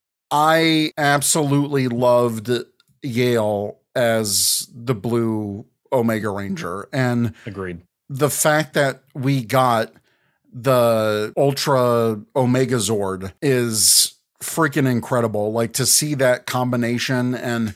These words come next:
Speaker 1: their Zords are already so alien, but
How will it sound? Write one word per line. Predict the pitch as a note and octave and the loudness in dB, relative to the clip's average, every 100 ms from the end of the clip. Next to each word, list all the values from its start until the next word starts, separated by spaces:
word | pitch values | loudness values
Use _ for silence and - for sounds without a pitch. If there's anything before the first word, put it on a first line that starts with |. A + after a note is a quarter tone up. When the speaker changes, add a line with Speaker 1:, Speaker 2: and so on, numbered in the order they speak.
| - | -2
Speaker 1:
their | F#3 F#3 F3 | 0 2 0
Zords | A#2+ B2+ C3 C3+ A2+ | -2 0 0 -2 -2
are | A#2+ | 0
already | A#2+ A#2+ A#2+ B2 | 0 0 -2 -2
so | - C3+ A#2+ | 0 0 0
alien, | B2 C3 C3+ C#3+ D3 C#3 - _ _ - | 0 -2 -2 -2 -4 -8 -16 _ _ 0
but | D3+ C#3 | 2 0